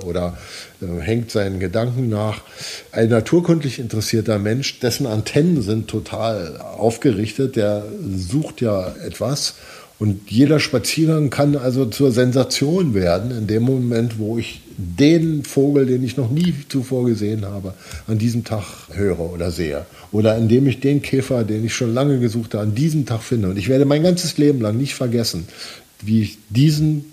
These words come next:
einen Käfer, diese Käferart, unter welchen Umständen ich die gefunden habe. Und das macht was mit einem. Das ist eine tolle Erfahrung. Also ich,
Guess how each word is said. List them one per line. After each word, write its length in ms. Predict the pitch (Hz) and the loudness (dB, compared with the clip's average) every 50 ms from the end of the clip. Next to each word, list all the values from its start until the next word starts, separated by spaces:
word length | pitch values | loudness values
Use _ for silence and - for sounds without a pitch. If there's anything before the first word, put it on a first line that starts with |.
| - _ - | -20 _ -4
einen 320 | - 117 120 123 131 135 | 0 0 2 2 0 -2
Käfer, 460 | 117 - 120 117 117 113 135 131 127 | -2 0 0 0 0 0 -2 -2 0
diese 300 | 117 113 135 143 135 139 | 0 0 0 0 0 -2
Käferart, 680 | 113 - - 120 117 - 117 107 101 95 95 98 - - - - | -4 -2 -2 -4 -4 -4 -4 -6 -6 -6 -8 -10 -12 -14 -12 -6
unter 220 | 101 90 104 95 | -2 0 0 0
welchen 220 | 101 101 101 113 | 0 -2 -4 -4
Umständen 460 | 113 101 107 - - - 107 101 95 90 | -4 -4 -4 -6 -4 -4 -2 -2 -4 -6
ich 120 | 85 - | -8 -8
die 160 | - 113 113 | -4 -2 0
gefunden 500 | 110 117 113 - 110 98 92 90 95 90 | 0 0 -2 -2 -4 -2 -2 -2 -2 -4
habe. 320 | 80 78 71 67 69 73 - - - - - - - - - - - - - | -4 -6 -6 -8 -10 -12 -16 -16 -20 -20 -18 -18 -18 -18 -18 -20 -20 -20 -14
Und 180 | - 95 90 82 | -10 -6 -2 0
das 240 | - 113 - - - - - - | 0 0 0 -2 -6 -8 -8 -6
macht 400 | 104 104 113 120 - - - - | -4 -4 -2 -2 -4 -6 -4 -2
was 160 | 131 117 - | -2 -2 -2
mit 160 | - 85 80 | -4 -8 -8
einem. 240 | - 85 82 80 85 | -6 -8 -8 -6 -6
Das 140 | 87 90 90 | -6 -6 -8
ist 180 | 104 98 - - | -8 -8 -4 -2
eine 180 | 117 110 110 | -2 -2 -2
tolle 260 | - - 120 123 123 | -2 -2 -2 0 0
Erfahrung. 600 | 123 120 113 110 - 120 117 127 131 123 110 95 | -2 -4 -6 -6 -6 -6 -4 -2 -2 -2 -2 -2
Also 160 | 98 101 90 | -2 -2 -4
ich, 60 | 101 | -6